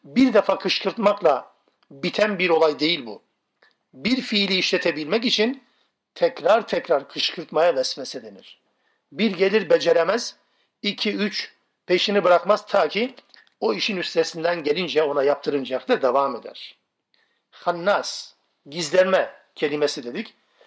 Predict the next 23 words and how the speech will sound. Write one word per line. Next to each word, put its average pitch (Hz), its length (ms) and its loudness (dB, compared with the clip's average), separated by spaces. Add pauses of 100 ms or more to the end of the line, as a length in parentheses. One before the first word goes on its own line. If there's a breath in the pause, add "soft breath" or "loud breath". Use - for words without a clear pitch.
(260 soft breath)
Düşmandan 190 680 0
korkunca 185 580 2
pusan, 170 540 0 (540)
sipere 170 540 2
yatan, 170 440 2 (640)
geriye 185 360 0
adım 190 240 4
atan, 190 420 0 (580)
düşmanın 202 500 0
zayıf, 180 600 0 (720)
düşmanını 190 520 2
zayıf 185 360 2
gördüğünde 170 520 2
de 254 200 -2 (440)
üzerine 185 460 2
saldıran 175 720 2
kişiye 185 360 2
hannas 156 680 0
denir. - 520 -14 (1000)
Yapıya 156 380 2
dikkat 160 280 2
edin 127 240 -2
lütfen. 190 380 -2